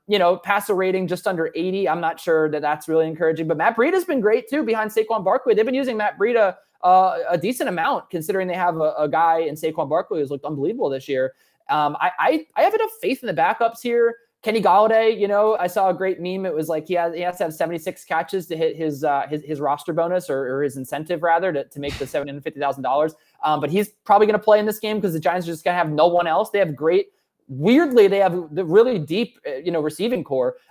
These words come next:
Um, I think they have enough here to cover fourteen points against a team that has not really done well covering a lot of points this year.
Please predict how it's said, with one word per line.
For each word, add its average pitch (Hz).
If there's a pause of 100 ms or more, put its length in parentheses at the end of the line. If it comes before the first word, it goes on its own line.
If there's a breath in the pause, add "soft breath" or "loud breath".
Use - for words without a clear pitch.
Um, 156
I 247
think 392
they 403
have 392
enough 359
here 247
to 196
cover 214
fourteen 214
points 185
against 170
a -
team 175
that 165
has 160
not 190
really 226
done 180
well 147
covering 143
a -
lot 127
of 117
points 120
this 117
year. 127